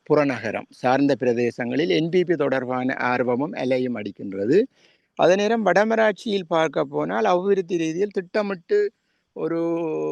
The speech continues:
என்ன சொன்னா, சாதி பாகுபாடு என்று சொல்லுவோமே, அந்த வகையில் புறக்கணிக்கப்பட்ட கிராம மக்கள் எல்லாம் என்பிபி பக்கம் போய் நிற்பதையும் கண்டுள்ளேன்.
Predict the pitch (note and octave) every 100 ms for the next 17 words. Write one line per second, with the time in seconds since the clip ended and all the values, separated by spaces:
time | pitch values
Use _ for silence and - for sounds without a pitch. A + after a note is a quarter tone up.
0 | D#3 E3 F#3+ G#3 F#3 D#3+ D3+ F3+ F#3+ F#3
1 | F#3 F#3+ F#3+ G3 G3 G#3 G3+ F#3+ F3+ -
2 | D#3+ F#3 F3 F3 F3+ F3+ F3 F3+ F3 E3+
3 | E3 D#3 D#3 D#3 D3 D3 C#3+ C3 D3 E3
4 | G#3 A3+ F#3+ F#3 F3 E3 D3+ C3+ C#3 C3
5 | B2+ B2+ - A#2+ C#3+ F3+ D3+ A#2+ G2+ A#2